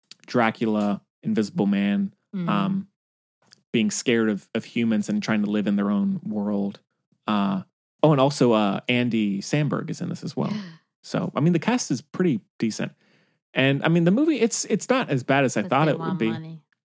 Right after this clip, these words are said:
Speaker 1: Yeah. It's perfectly watchable. Um, it actually, I actually don't mind the look of it. I mean, it's c-, clearly, uh, C G or, uh, uh, digital animation, but I actually like the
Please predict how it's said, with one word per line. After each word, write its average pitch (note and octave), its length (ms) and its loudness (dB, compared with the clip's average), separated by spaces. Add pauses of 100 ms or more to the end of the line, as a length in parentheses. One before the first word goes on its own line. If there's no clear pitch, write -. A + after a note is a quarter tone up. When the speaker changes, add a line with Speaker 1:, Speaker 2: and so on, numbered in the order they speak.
(280)
Speaker 1:
Yeah. G#2 280 2 (840)
It's D3 120 0
perfectly F#3 460 2
watchable. B2+ 720 2 (500)
Um, G#2+ 480 2 (240)
it C3+ 60 4
actually, D#3 440 2
I A#2+ 140 2 (180)
actually C#3+ 380 0
don't B2+ 260 2
mind B2 220 -2
the G#2 40 0
look A2 260 0
of D#3 100 0
it. E3+ 240 -2
I C3 40 0
mean, C3+ 120 2
it's - 180 -4
c-, - 120 -20 (120)
clearly, C#3+ 640 2 (220)
uh, A2+ 220 0
C C3 240 0
G B2 340 0 (300)
or, A2+ 240 2 (120)
uh, G#2+ 180 2 (140)
uh, G#2+ 140 -2
digital C#3+ 540 0
animation, B2+ 440 -2
but B2 140 -2
I C#3 60 2
actually D3 480 -2 (160)
like A#2 340 -4
the - 240 -4